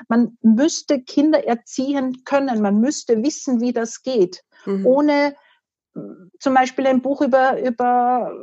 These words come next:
Speaker 1: weiß ich nicht, Beziehungskompetenzen zu lesen, ja, oder
Speaker 2: Was,
Speaker 1: Entwicklungspsychologie oder was
Speaker 2: was
Speaker 1: auch
Speaker 2: Kinder
Speaker 1: immer.
Speaker 2: brauchen, in welchem Alter an.
Speaker 1: Genau,
Speaker 2: Ja.
Speaker 1: richtig. Und das
Speaker 2: Ja.
Speaker 1: fängt eben das mit, mit diesem Alter.
Speaker 2: Mhm.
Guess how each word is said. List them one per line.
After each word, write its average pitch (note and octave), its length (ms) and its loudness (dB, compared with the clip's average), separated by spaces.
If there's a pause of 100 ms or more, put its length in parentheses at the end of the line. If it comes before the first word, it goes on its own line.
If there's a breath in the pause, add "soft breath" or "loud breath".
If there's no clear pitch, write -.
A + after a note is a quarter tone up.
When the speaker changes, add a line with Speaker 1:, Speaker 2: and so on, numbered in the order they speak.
Speaker 1:
weiß B3+ 180 -4
ich B3+ 120 -6
nicht, G#3+ 320 -4 (320)
Beziehungskompetenzen B3 1160 -2
zu A#3+ 120 2
lesen, F#3 420 0
ja, A#3 280 -2
oder A3+ 400 0 (280 loud breath)
Speaker 2:
Was, A#3+ 100 -6
Speaker 1:
Entwicklungspsychologie A#3 1200 -2
oder A3+ 160 0
was C#4+ 80 0
Speaker 2:
was A#3 120 -4
Speaker 1:
auch E4+ 60 2
Speaker 2:
Kinder B3+ 240 2
Speaker 1:
immer. A3+ 120 -2
Speaker 2:
brauchen, C4 400 0
in F#3+ 160 -2
welchem G3 260 -2
Alter G3+ 760 -2
an. G#3 260 -6 (160)
Speaker 1:
Genau, B3 440 2 (200)
Speaker 2:
Ja. G#3+ 120 2
Speaker 1:
richtig. C#4 420 -4 (200)
Und B3+ 120 0
das C#4 180 0
Speaker 2:
Ja. - 80 0
Speaker 1:
fängt C#4 200 -2
eben C#4 260 0
das C4+ 180 0
mit, B3+ 180 -2
mit C4 220 -4
diesem B3+ 280 -4
Alter. A#3+ 500 -2
Speaker 2:
Mhm. G3 40 -8